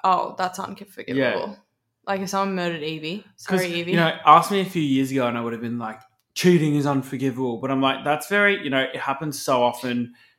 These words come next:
Speaker 2: as bad as it is, and
Speaker 1: Very
Speaker 2: as much as I"
Speaker 1: situational.
Speaker 2: Very situational and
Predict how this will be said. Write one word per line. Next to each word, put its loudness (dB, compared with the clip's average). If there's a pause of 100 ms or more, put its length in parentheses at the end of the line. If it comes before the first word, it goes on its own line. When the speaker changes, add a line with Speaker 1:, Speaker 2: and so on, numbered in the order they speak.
(100)
Speaker 2:
as -2 (120)
bad 4
as -2
it -2
is, -2
and -4
Speaker 1:
Very 4
Speaker 2:
as 2
much 2
as 2
I" 8
Speaker 1:
situational. 0
Speaker 2:
Very 2
situational -2
and -2